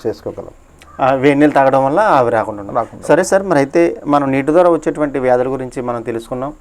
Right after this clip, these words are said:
Speaker 2: దాన్ని తీసుకోవాల్సిన జాగ్రత్తలు కూడా మనం చెప్పుకున్నాం, దాన్ని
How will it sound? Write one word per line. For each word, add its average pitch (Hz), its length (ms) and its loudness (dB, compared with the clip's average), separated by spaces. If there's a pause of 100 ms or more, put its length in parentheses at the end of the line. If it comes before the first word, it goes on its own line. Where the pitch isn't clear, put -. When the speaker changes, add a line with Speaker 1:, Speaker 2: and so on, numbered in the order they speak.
(160)
Speaker 2:
దాన్ని 123 200 0
తీసుకోవాల్సిన 127 440 -2
జాగ్రత్తలు 117 400 0
కూడా 120 180 0
మనం 113 380 -8
చెప్పుకున్నాం, 123 380 -8 (400)
దాన్ని 120 600 -2